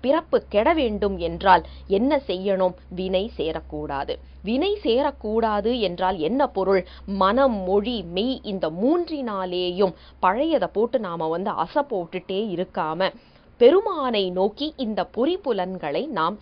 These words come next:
செலுத்த வேண்டும். ஏன்னா மனசுல நினைக்கிறதும் வாதனாமலத்தின் காரணமாகத்தானே. அப்போ மனசுல நினைக்கிறதோ நாம சொல்லுவதோ அல்லது நாம் செய்வதோ எதுவாக இருந்தாலும் மனம், மொழி, மெய்யினால் நாம் செய்யக்கூடிய அனைத்தும்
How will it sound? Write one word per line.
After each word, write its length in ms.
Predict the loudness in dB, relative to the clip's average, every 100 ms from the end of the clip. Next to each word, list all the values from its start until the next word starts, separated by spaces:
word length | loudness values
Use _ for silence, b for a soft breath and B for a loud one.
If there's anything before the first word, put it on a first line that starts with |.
| -2
செலுத்த 400 | 0 0 -4 -6
வேண்டும். 400 | -6 -8 -10 -10 b b
ஏன்னா 220 | 0 2 0 -4 B B
மனசுல 440 | -2 -2 -4 -4 -4 -2
நினைக்கிறதும் 640 | 2 2 2 -2 0 0 -2 -4
வாதனாமலத்தின் 840 | -2 0 0 -4 -4 -4 -4 -6 -8 -6
காரணமாகத்தானே. 1080 | -4 -2 -4 -4 -4 -4 -6 -6 -4 -6 -6 B B
அப்போ 260 | 0 2 0
மனசுல 400 | -2 -4 -4 -6 -4
நினைக்கிறதோ 540 | -4 -4 -4 -4 0 -2
நாம 280 | 0 -2 -2 -6
சொல்லுவதோ 560 | -4 -2 -2 -2 2 2 2 B
அல்லது 360 | 0 2 2 0
நாம் 260 | -2 -4 -6 -8 -4
செய்வதோ 480 | -2 2 2 2 0 B B -2
எதுவாக 720 | 0 2 0 2 0 0 -4
இருந்தாலும் 760 | -4 -2 -2 0 0 2 2 0
மனம், 420 | -4 -2 0 -2 -4
மொழி, 280 | -2 -2 -4 -6
மெய்யினால் 540 | -6 -6 -4 -2 -2 -4
நாம் 180 | -8 -8
செய்யக்கூடிய 800 | -8 -4 -4 -2 -4 -2 0 0
அனைத்தும் 560 | 0 -2 -4 0 0